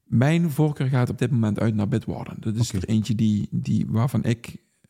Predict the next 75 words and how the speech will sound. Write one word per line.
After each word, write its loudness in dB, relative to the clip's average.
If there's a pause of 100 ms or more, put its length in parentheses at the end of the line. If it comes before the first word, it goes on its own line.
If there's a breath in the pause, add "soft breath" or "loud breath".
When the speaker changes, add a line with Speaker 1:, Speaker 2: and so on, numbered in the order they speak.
(140)
Speaker 1:
eh, 0
waar 0
ik -2
goede 0
ervaringen -10
mee -14
heb. -12
Speaker 2:
En 2
als 2
ik 0
nou 2
LastPass 0
heb, 0
hè, 0
en 2
ik 0
heb, -2
eh, 2
ik -2
heb -2
wat 0
gegoogeld 0
en 2
ik 2
zie 0
inderdaad 0
dat -4
er 0
veel 0
breaches -2
zijn 0
geweest 2
en 0
ik 2
zou 0
toch 0
willen 0
omstappen 0
naar 0
Bitwarden, 0
is -2
dat -4
dan 0
makkelijk 0
te 0
doen? 2
Speaker 1:
Ja, 0
dan -2
kan 0
je 4
je 2
gegevens 0
van 0
LastPass -2
kan 0
je 2
heel 4
makkelijk -4
exporteren -2 (380 loud breath)
en 2
importeren -2
in 0
Bitwarden. -6
Dat -4
is -8
Speaker 2:
Oké. -4
Speaker 1:
geen 2
probleem. 0
Speaker 2:
Mhm. -2
Oké, -2
dat 0
kan -2
dus. -2
Oké. -4
Speaker 1:
Ja. -4